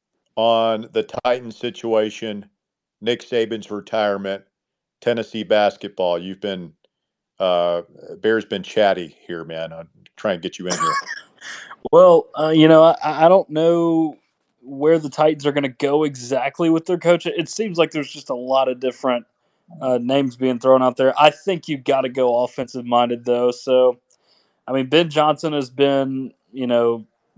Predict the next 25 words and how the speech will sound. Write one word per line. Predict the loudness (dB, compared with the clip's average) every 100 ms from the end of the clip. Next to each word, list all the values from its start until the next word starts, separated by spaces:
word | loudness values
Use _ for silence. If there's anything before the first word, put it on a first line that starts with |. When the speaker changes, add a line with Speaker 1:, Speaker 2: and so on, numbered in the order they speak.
| -8
Speaker 2:
probably | 2 2 2 0
the | 0
one | 0 -2
that | 0
I've | -2 -2
liked | 0 -2 -2
the |
most. | -4 2 2 0 -2
Obviously, | -2 -2 -4 -8
Slowik | -8 -2 4 4 4 2 2 -2
and, | -2 -6 _ _ _ _ -4
uh, | 0 0 4
Carthon | 4 4 2 0 2 0
well | -2 -2
connected | -4 -6 -4 -4 -6 -6
over | -6 -6
there, | 2 6 8 6 2 _ _ _ _ -6
uh, | 0 2 2 -2 -6
in | -10
San | -6 -6 -6
Francisco. | -10 -10 -4 -4 0 2 4
And | 2
then, | -4 -6 -12 -12
you | -2
know, | 4 4